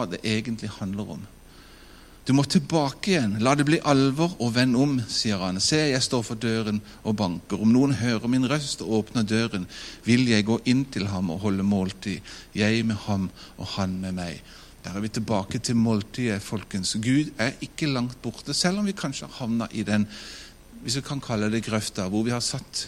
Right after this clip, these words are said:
satset alt på vår velstand. Vi har satset alt på at vi, eh, ser så mye, for vi er så opplyste, vi er så akademiske, eh, på høyden at vi kan mene noe der, og vi kan si noe om det. Vi kan sik-, til og med mene mye inn i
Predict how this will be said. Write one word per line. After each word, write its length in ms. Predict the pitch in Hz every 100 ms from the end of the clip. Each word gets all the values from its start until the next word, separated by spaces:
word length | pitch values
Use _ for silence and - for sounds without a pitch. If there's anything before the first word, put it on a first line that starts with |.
| -
satset 520 | - 143 139 - -
alt 280 | 139 135 -
på 180 | - 104 - - - - - - - -
vår 200 | 113 117
velstand. 560 | 110 98 92 - 98 87 - - -
Vi 80 |
har 60 | 113
satset 420 | - 127 - 170 127
alt 260 | 117 - -
på 140 | 101
at 180 | 101 -
vi, 100 | 120 113 - - - -
eh, 260 | 101 104 113
ser 460 | - - 143 151
så 200 | 120 -
mye, 220 | 113 104 95
for 120 | 120
vi 120 | 120
er 80 | 120
så 160 | - 120
opplyste, 720 | - - 127 117 - - 90
vi 120 | 110
er 80 | 117
så 200 | - 117 -
akademiske, 1040 | - 135 143 151 151 110 - - 120 107
eh, 40 |
på 180 | 95 139
høyden 460 | 113 120 120 139 131
at 140 | 120
vi 60 | 131
kan 260 | - 110
mene 300 | 117 127 139
noe 280 | 156 156 104
der, 500 | - 95 113 147 175 - - -
og 60 |
vi 60 | 117
kan 140 | 131
si 260 | 120 135 131
noe 140 | 123
om 100 | 117
det. 140 | 110 127
Vi 80 | 147
kan 120 | 202
sik-, 280 | 202 - -
til 240 | - 180
og 60 | 165
med 140 | 156
mene 300 | 135 139 151
mye 260 | 139 135 113
inn 220 | 131
i 120 | 139